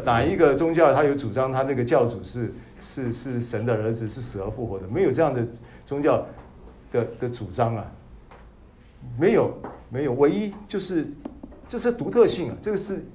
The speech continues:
有唯一的路。为什么耶稣说“我就是道路”，而且那个道路是有定冠词的，就是唯一的道路。你要得救，你就是只有靠着耶稣基督的救赎，明白吗？好，所以我们继续往下看啊。有了这个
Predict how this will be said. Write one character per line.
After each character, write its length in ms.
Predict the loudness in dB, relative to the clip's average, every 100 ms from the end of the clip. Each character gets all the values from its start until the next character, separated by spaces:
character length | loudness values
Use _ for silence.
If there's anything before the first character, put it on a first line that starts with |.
| -12 -2
有 100 | 2
唯 160 | 2
一 80 | 2
的 100 | 0
路。 140 | 2
为 80 | 4
什 140 | 4 2
么 40 |
耶 120 | 0
稣 120 | -2
说 160 | -2 -2
“我 100 | -2
就 100 | -2
是 120 | -6 -2
道 180 | 0
路”， 160 | 2 2
而 60 | 0
且 160 | -2
那 80 | -2
个 80 | 0
道 180 | 2 2
路 140 | 0
是 160 | -4 -4
有 100 | -4
定 180 | -2
冠 220 | 0 0 0
词 160 | -6
的， 60 | -10
就 100 | -8
是 120 | -4
唯 140 | -2
一 80 | -2
的 120 | -2
道 160 | 0 -2
路。 200 | -4 -10 -18 -20 -20 -20 -18 -18 -18 -20 -4
你 80 | 4
要 80 | 6
得 160 | 6
救， 160 | 6 4
你 100 | 2
就 120 | 0
是 100 | -2
只 140 | -2 -2
有 100 | -2
靠 220 | 0 -2
着 80 | 0
耶 120 | -2
稣 160 | -4 -6
基 80 |
督 120 | -6 -6
的 80 |
救 200 | -6 -8
赎， 140 | -10 -14 -18 -20 -20 -20 -20 -20 -20 -20 -20 -18 -8
明 140 | -2
白 120 | 0 0
吗？ 140 | -2 -8 -18 -20 -20 -20 0
好， 160 | 6 8
所 120 | 10
以 60 |
我 120 | 10 10
们 80 |
继 100 | 8
续 80 | 4
往 180 | 6 6
下 180 | 8 6
看 200 | 6 2
啊。 120 | 2 0 -2 -8 -16 -20 -20 -20 -20 -20 -20 -20 -20 -20 -18 -16 -2
有 180 | 8 10
了 120 | 12
这 200 | 8 6
个 640 | 8 10 10 8 6 2